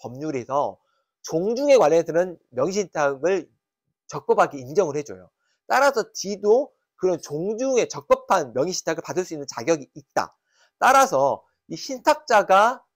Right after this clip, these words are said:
처분을 했고, 권리자인 신탁자 처분을 했고, 이 사람이 적법한 명의신탁을 받는 사람이라면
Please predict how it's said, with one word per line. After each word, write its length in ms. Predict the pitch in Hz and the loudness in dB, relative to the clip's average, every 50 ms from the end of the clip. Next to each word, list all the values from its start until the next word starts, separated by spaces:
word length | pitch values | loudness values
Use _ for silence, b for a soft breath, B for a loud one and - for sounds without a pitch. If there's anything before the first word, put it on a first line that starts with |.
| _ _ _ _ | _ _ _ _
처분을 480 | - - 285 285 285 294 226 196 185 190 | -2 2 4 4 4 2 0 -4 -4 -6
했고, 380 | 190 - - 127 123 117 - | -6 -6 -4 -4 -4 -4 -4
권리자인 460 | - - 151 185 190 190 147 127 135 147 | -2 -2 0 2 2 2 2 2 -2 -6
신탁자 360 | - - - 226 - 190 175 | -8 -8 -10 -6 -6 -6 -6
처분을 400 | - - 247 240 240 220 190 165 | -4 -4 -6 -6 -4 -4 -4 -4
했고, 420 | 143 - 170 185 226 277 277 b b b b b - | -4 0 2 2 2 2 0 b b b b b -16
이 60 | - | -4
사람이 320 | - 247 233 226 226 214 208 | 0 0 0 2 0 -2 -4
적법한 760 | - 147 - - 233 233 233 _ - 214 208 226 220 202 | -8 -10 -6 -4 -4 -4 -2 _ 0 2 2 2 0 -2
명의신탁을 540 | 151 127 147 180 196 185 - - 190 170 165 | -2 -2 -2 -2 -4 -8 -6 -4 -2 -2 -2
받는 280 | - 143 123 139 165 165 | -2 -4 -6 -8 -8 -8
사람이라면 960 | 165 185 190 190 180 139 113 113 143 143 127 117 156 196 208 180 135 110 | -6 -4 -4 -2 -4 -4 -4 -2 0 0 0 2 4 4 4 4 2 -2